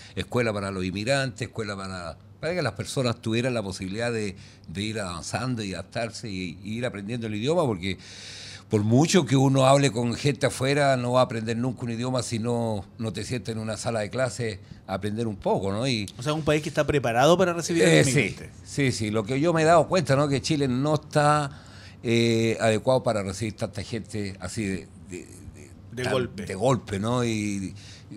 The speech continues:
Speaker 1: y recibir tantos inmigrantes donde no está la infraestructura, no está el, no, no hay una, una forma de, de llevar un, una, un, una inmigración tan masiva, ¿no?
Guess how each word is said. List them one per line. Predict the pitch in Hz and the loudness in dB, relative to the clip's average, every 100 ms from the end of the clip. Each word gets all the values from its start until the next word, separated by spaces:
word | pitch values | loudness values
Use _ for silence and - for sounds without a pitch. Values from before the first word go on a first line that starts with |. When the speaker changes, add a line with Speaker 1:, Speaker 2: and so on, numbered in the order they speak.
| 98 | -14
Speaker 1:
y | 98 | -10
recibir | 95 95 113 | -8 -4 -6
tantos | 98 120 107 | -2 -2 -2
inmigrantes | 104 104 113 107 107 | -4 -2 -4 -4 -6
donde | 107 101 | -4 -4
no | 95 | -6
está | 92 110 | -4 -4
la | 107 | -4
infraestructura, | 90 98 92 95 - 117 117 107 | -6 -10 -10 -12 -6 -4 -2 -2
no | 98 | -4
está | 98 113 | -6 -6
el, | 98 95 - - - - - - | -4 -8 -10 -16 -18 -20 -16 -6
no, | 101 107 | -4 -4
no | 110 104 | -4 -2
hay | 113 113 | -2 -2
una, | 107 98 85 - - - - - - | -2 -4 -6 -10 -16 -16 -16 -16 -10
una | 101 92 | -6 -6
forma | 87 120 120 110 | -4 -2 0 -2
de, | 98 98 | -2 -4
de | 95 98 | -6 -4
llevar | 95 101 107 | -4 -2 -4
un, | 101 92 80 - - - | -4 -6 -10 -16 -20 -16
una, | 95 87 | -12 -12
un, | 87 95 90 | -12 -12 -10
una | 101 87 | -8 -6
inmigración | 92 90 82 - 117 | -6 -6 -8 -6 -8
tan | 90 104 | -6 -6
masiva, | 87 - - 92 80 | -4 -6 -4 -4 -6
¿no? | 104 | -10